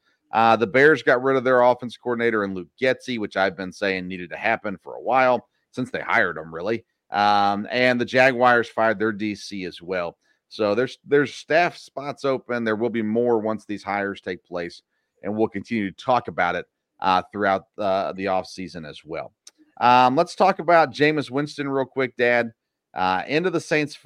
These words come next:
uh, Falcons game, Saints blowing out the Falcons.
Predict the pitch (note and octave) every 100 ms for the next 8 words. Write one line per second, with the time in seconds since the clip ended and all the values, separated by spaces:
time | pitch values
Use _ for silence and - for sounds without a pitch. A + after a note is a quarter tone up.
0 | G#2+ A#2+ A#2 - B2+ B2 B2 G#2 A2 G#2+
1 | G2+ - C3+ D3 A#2+ F2+ F#2 A#2 D#3+ F#3
2 | D3 B2 G2+ - D2 C2 - D2+ -